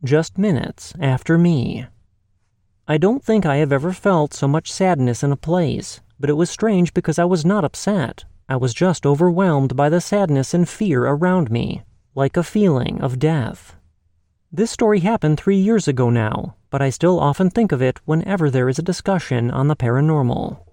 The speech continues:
In case you are interested in this, it's named Saint Andrew's Cathedral, and it's located directly across from Sydney's Town Hall.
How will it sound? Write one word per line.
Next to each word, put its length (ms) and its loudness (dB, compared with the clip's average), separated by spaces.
In 140 2
case 340 -2
you 140 4
are 80 4
interested 500 0
in 200 2
this, 400 -6
it's 260 -2
named 560 2
Saint 300 0
Andrew's 480 0
Cathedral, 960 -2
and 100 0
it's 180 -4
located 520 0
directly 400 0
across 480 0
from 280 0
Sydney's 720 -2
Town 320 0
Hall. 720 -2